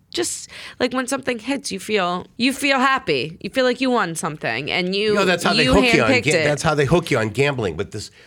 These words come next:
Speaker 2: little endorphin rush.
Speaker 1: I'm not into Keno. I'm not into Keno. I just learned how to play Keno because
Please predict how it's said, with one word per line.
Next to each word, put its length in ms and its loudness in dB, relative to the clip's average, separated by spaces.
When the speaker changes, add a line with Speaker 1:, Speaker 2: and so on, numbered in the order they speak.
Speaker 2:
little 240 2
endorphin 720 2
rush. 160 4
Speaker 1:
I'm 40 2
not 100 4
into 200 0
Keno. 680 0
I'm 200 -2
not 120 2
into 220 2
Keno. 680 0
I 200 2
just 340 0
learned 220 -2
how 100 2
to 80 -2
play 280 -2
Keno 400 -4
because 380 -4